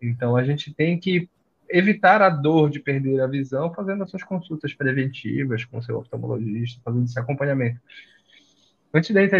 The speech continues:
da gente ir para as perguntinhas finais ali, Isabela, eu tava pensando aqui que às vezes tem uma, tem paciente que fala assim, "Doutora, mas eu, eu, doutor, eu tenho um, um, eu tenho glaucoma, eu posso fazer atividade física?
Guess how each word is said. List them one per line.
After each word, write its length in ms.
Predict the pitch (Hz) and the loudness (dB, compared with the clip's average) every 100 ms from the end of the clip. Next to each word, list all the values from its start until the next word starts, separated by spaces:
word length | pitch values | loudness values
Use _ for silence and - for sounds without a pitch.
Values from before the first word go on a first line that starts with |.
| 170 | 4
da 160 | 165 135 | 4 2
gente 280 | 131 160 160 | 2 0 0
ir 60 | |
para 80 | 151 | -2
as 80 | 143 | 0
perguntinhas 540 | 151 135 143 147 139 | 0 0 0 0 -2
finais 400 | 135 143 135 160 | 0 0 2 4
ali, 180 | 151 139 | 4 4
Isabela, 300 | 175 156 139 | 4 4 2
eu 40 | 139 | 4
tava 160 | 151 147 | 2 4
pensando 400 | 160 147 160 151 | 0 0 0 0
aqui 200 | 151 165 | -2 -2
que 120 | 160 | 0
às 100 | 143 | 0
vezes 380 | 156 151 143 - | 0 -2 -4 -4
tem 100 | 160 | 0
uma, 580 | 165 147 131 113 113 123 | 2 2 2 0 -4 -2
tem 200 | 151 156 | 0 0
paciente 420 | 147 - 151 - | -2 -2 -2 -4
que 80 | - | 0
fala 200 | 147 143 | 2 2
assim, 160 | 160 | 0
"Doutora, 500 | 156 170 202 208 180 | 0 2 2 4 4
mas 180 | 165 165 | 4 4
eu, 160 | 196 196 - | 2 0 -2
eu, 160 | 156 147 | 0 0
doutor, 300 | 143 196 196 | 0 0 0
eu 60 | |
tenho 400 | 175 226 233 220 - | 0 0 0 -2 0
um, 300 | 160 151 147 | 0 2 -2
um, 300 | 147 139 131 | -2 0 0
eu 40 | 120 | 2
tenho 200 | 156 180 | 2 4
glaucoma, 640 | 202 214 214 160 151 143 - | 4 2 4 4 4 2 2
eu 160 | 165 - | -2 0
posso 280 | - 254 - | 2 2 4
fazer 240 | 185 170 | 2 4
atividade 520 | 175 - 165 147 143 135 - | 2 2 0 2 0 -2 -6
física? 600 | 175 202 175 170 127 120 | -2 -2 -2 -4 -4 -4